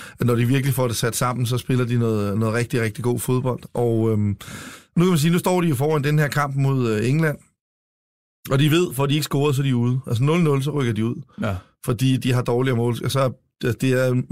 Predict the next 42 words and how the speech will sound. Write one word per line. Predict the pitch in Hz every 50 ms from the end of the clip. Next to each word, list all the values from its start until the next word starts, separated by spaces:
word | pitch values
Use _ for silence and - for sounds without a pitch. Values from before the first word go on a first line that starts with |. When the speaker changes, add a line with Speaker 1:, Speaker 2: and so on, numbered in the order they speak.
| 131 -
Speaker 1:
indbyrdes | - 165 175 170 170 170 151 120
opgør, | 139 131 135 135 - - 131 131
og | - - 127
så | - - 131
er | 131
det, | 120 - 131 127 120 117 110 110 107
øh, | 104 101 95 95 107 -
målforskel. | - 117 113 113 113 - - 113 101 - - 110 110 - - _ _ _ _ _ _ _ _ _ -
Og | - 117
de | 117
spillede | 113 123 139 135 135
nul | 147 160 170
nul | 165 160 160 156
i | 147
den | 135 123
første | 131 147 151 147 -
kamp, | 156 139
det | - -
vil | 131
sige, | 117 127 135 127
spiller | - - - 139 135
de | 123 123
nul | 131 131 139 147 151
nul | 147 139 131
igen, | 123 117 127 123 131 135 135
så | - - 131
ryger | 120 123 123 117 113 101
Kroatien | - - - 131 131 131 - 135 127
ud | 123 113
på | 110
dårligere | - 117 110 110 110 107 104
målscore, | 110 123 139 147 - 180 147 143 147 131
fordi | - - 117 113
de | 107
tabte | - 95 92 -
den | - 101
her | 95 90
famøse | - - 104 101 104 92 98
seks | 95 - 104 - -
nul | 95 95
kamp | - - 95 - -
til | -